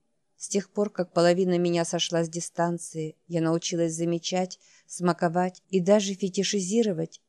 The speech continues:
микроскопические, но такие яркие радости жизни. Например, то, как распускаются мои японские лилии, единым неуловимым всплеском белоснежных лепестков,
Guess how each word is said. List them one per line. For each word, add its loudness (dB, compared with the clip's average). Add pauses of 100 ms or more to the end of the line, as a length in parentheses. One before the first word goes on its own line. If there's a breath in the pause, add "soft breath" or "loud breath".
микроскопические, -4
но -2
такие -4
яркие -2
радости -2
жизни. -4 (560)
Например, -2
то, -4 (180)
как -4
распускаются -4
мои 2
японские -2
лилии, 0 (500)
единым 0
неуловимым 2
всплеском -6
белоснежных -4
лепестков, -4